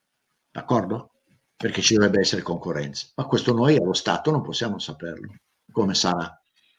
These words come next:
Perché può darsi che l'intelligenza artificiale rafforzi alcune imprese, non tutte, eccetera, eccetera. In generale, se osservate l'economia, voi vedete che sta crescendo il grado di oligopolio, questo sì.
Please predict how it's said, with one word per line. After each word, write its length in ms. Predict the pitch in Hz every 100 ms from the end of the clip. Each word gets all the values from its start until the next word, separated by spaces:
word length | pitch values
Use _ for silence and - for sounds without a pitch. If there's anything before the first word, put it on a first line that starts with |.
| _ _
Perché 280 | - - -
può 100 | 139
darsi 520 | 113 82 - 180 -
che 560 | 92 104 127 87 80 80
l'intelligenza 720 | 98 92 92 92 101 95 92
artificiale 800 | - 90 92 - 107 92 82 78 - - - - - -
rafforzi 640 | 95 98 - 104 101 101 -
alcune 340 | 87 - 98
imprese, 480 | 92 95 98 90 92
non 220 | 110 160
tutte, 380 | 139 139 143 98
eccetera, 320 | - 82 - -
eccetera. 320 | - - - 202
In 80 | 214
generale, 840 | 135 123 110 104 101 82 101 160 165 - - - -
se 120 | 120
osservate 520 | - 113 120 123 -
l'economia, 580 | 87 - 175 143 107 123
voi 180 | 101 101
vedete 360 | 117 95 98
che 140 | 120 -
sta 240 | - 92
crescendo 540 | - 78 - 80 90
il 40 | 104
grado 320 | 92 80 85
di 120 | 73
oligopolio, 640 | 67 69 82 - 170 - 71
questo 300 | - - -
sì. 240 | - -